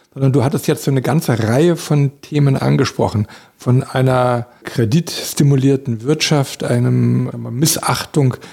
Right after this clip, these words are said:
der Ökologie, der Ausbeutung von anderen Regionen, ob jetzt Südamerika oder dergleichen. Wenn du jetzt ein Bild bei dir hier in der Galerie vollkommen neu malen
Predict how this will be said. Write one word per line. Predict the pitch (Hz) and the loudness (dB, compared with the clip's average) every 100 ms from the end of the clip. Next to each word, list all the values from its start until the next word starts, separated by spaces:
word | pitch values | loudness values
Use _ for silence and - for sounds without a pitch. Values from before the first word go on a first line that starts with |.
| - - - | -20 -20 -6
der | 120 | 0
Ökologie, | 147 151 156 139 123 139 139 135 - - | 0 2 2 2 2 2 2 0 -4 -2
der | 120 - 131 | -2 0 0
Ausbeutung | 147 - - 131 127 135 123 | 0 -2 -4 0 0 0 -2
von | - 123 | -2 -4
anderen | - 135 139 135 127 | -2 -2 0 0 0
Regionen, | 127 113 123 139 147 143 | -2 -2 2 2 2 0
ob | 143 - | -2 -2
jetzt | 113 - | -4 -2
Südamerika | 156 127 123 127 120 - 117 | -4 0 0 0 0 -2 -2
oder | 117 107 | 0 0
dergleichen. | 110 113 113 123 190 165 _ _ _ _ _ _ - - - - - - | -2 0 -2 0 -2 -4 _ _ _ _ _ _ -16 -12 -10 -12 -8 0
Wenn | 143 | 2
du | 160 | 4
jetzt | 156 - - - | 0 -4 -12 -4
ein | 139 151 156 - _ _ | 0 2 0 -2 _ _
Bild | 120 110 180 220 - - | -14 0 2 2 0 -4
bei | 143 | -4
dir | 123 175 | -2 -2
hier | 165 175 | -2 -2
in | 147 | -4
der | 147 | -2
Galerie | 139 135 135 156 170 | 0 2 2 2 2
vollkommen | 160 - 185 185 - 170 156 | 0 -4 0 0 2 2 2
neu | 143 147 | 2 2
malen | 139 120 120 127 123 107 101 | 2 2 2 2 0 -2 -6